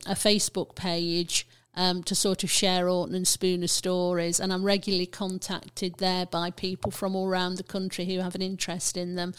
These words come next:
And the other day, um, I was contacted by a lady in Wales who'd been able to find an Orton and Spooner, or rather a Spooner carved horse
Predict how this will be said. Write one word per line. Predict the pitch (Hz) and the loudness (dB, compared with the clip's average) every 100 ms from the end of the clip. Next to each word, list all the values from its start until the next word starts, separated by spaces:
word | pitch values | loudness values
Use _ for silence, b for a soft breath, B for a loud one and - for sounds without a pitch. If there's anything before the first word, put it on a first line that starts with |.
| B B B - | B B B -6
And | 196 190 | -2 2
the | 190 | 4
other | 202 190 | 4 2
day, | 180 196 190 185 180 175 180 - | 0 2 2 2 0 -2 -4 -8
um, | 202 196 190 - | -6 -4 -6 -6
I | 208 | -2
was | 202 - | 0 0
contacted | 214 196 202 190 208 | 0 -2 -4 -8 -6
by | 185 185 | -2 0
a | 190 | 0
lady | 190 190 190 185 | 0 0 0 -2
in | 196 | 0
Wales | 196 185 180 180 202 - | 0 0 0 -2 -2 -2
who'd | 202 196 190 | 0 -2 0
been | 190 | 0
able | 185 185 190 | 0 0 -2
to | 180 - | -4 -4
find | - 202 185 180 180 - B B B - | -4 -4 -2 -4 -4 -8 B B B -8
an | 196 | -2
Orton | 190 185 190 | -2 -2 -6
and | 190 185 | -6 -4
Spooner, | - 185 180 185 175 | 0 0 0 0 -2
or | 196 | 2
rather | 196 185 175 | 4 4 0
a | |
Spooner | - - - 202 185 180 160 - | -2 -2 0 -2 0 -4 -6 -6
carved | 202 175 170 175 - | -4 -2 -2 -4 -6
horse | - 185 165 175 - - | -2 0 0 -2 -2 -2